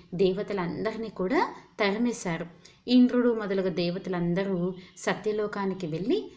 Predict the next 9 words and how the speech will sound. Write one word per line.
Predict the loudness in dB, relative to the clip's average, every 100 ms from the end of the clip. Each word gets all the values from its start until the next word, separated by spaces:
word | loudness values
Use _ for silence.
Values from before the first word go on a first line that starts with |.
| -10 -4
బ్రహ్మదేవుణ్ణి | 0 2 2 2 0 0 2 2 0 -6 -8
వేడుకున్నారు. | -2 0 0 -4 -6 -6 -8 -10 -14 _ _ -2
"మహానుభావా, | 0 0 0 -2 -4 0 2 2 0 -10 -20 _ 0
సుందోపసుందులనే | 6 8 8 6 2 2 2 2 -2 -2
రాక్షసులకు | -2 -2 -4 -6 -6 -4 -2 0 -2 -4 -8 2
మీరిచ్చిన | 4 4 0 -2 0
వరములతో | 0 -2 -4 -4 0 0 0 -4 -12 -8 -4
గర్వం | -2 -2 -2 -2
కలవారే | -2 -2 -2 -2 -2 -4